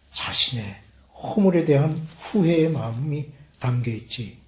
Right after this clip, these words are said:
않음을 볼 수 있습니다. 그것은 단지 재앙이라는 공포에서 벗어나려는 순간적인 욕으로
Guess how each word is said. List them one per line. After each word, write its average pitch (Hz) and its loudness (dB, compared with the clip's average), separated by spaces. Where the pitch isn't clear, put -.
않음을 160 -2
볼 160 -4
수 - -8
있습니다. - -12
그것은 156 8
단지 151 4
재앙이라는 180 6
공포에서 175 6
벗어나려는 170 8
순간적인 180 2
욕으로 139 2